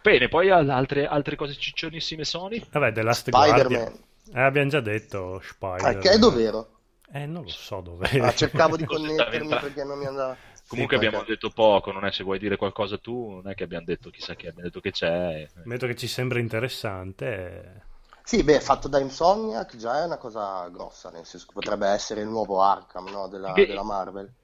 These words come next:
Speaker 1: Insomniac, ricordatemi, sono quelli che hanno fatto
Speaker 3: Eh, Ratchet and Clank,
Speaker 1: Ah, ok.
Speaker 3: eh, Sunset Overdrive. E, e poi la cosa figa è innanzitutto che è un gioco in esclusiva P S quattro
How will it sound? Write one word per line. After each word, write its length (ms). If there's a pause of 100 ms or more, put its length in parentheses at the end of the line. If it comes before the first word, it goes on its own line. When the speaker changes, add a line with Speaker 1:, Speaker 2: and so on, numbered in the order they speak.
Speaker 1:
Insomniac, 680 (180)
ricordatemi, 720
sono 380
quelli 260
che 100
hanno 140
fatto 220
Speaker 3:
Eh, 40
Ratchet 320
and 160
Clank, 560 (480)
Speaker 1:
Ah, 140
ok. 160
Speaker 3:
eh, 260
Sunset 460
Overdrive. 840 (1080)
E, 1160 (1500)
e 80
poi 200
la 140
cosa 260
figa 760
è 60
innanzitutto 600
che 220
è 80
un 140
gioco 640
in 160
esclusiva 920
P 120
S 220
quattro 680